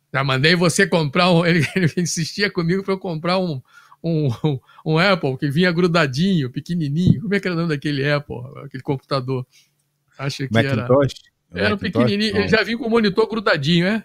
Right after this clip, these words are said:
Speaker 1: Já vinha com o monitor grudadinho. Isso é muito
Speaker 2: É,
Speaker 1: velho,
Speaker 2: eu
Speaker 1: né?
Speaker 2: acho que era o Macintosh, se eu não tô equivocado.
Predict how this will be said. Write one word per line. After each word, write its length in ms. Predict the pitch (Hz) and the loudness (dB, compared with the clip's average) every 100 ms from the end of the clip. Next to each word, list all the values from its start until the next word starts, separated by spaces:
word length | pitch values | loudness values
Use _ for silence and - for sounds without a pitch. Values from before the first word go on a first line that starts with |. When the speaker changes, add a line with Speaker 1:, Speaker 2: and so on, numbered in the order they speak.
| - | -4
Speaker 1:
Já 120 | 170 | -2
vinha 100 | 190 | -2
com 100 | 202 | -2
o 40 | 180 | -2
monitor 340 | 185 160 175 | -2 -4 -4
grudadinho. 520 | 170 185 151 113 127 | -4 -4 -4 -6 -8
Isso 80 | 233 | -8
é 40 | 453 | -6
muito 220 | 370 127 | -6 -6
Speaker 2:
É, 40 | |
Speaker 1:
velho, 180 | 127 185 | -4 0
Speaker 2:
eu 120 | 110 | 2
Speaker 1:
né? 60 | 123 | 2
Speaker 2:
acho 140 | 147 | 0
que 80 | 165 | -2
era 100 | 139 123 | -2 0
o 20 | |
Macintosh, 680 | 135 - 117 - 110 98 - | 0 -4 -8 0 0 -2 -6
se 80 | 98 | -8
eu 40 | |
não 80 | 92 | -6
tô 140 | 98 | -6
equivocado. 760 | 90 - 87 82 - 78 73 | -6 -6 -8 -8 -6 -6 -6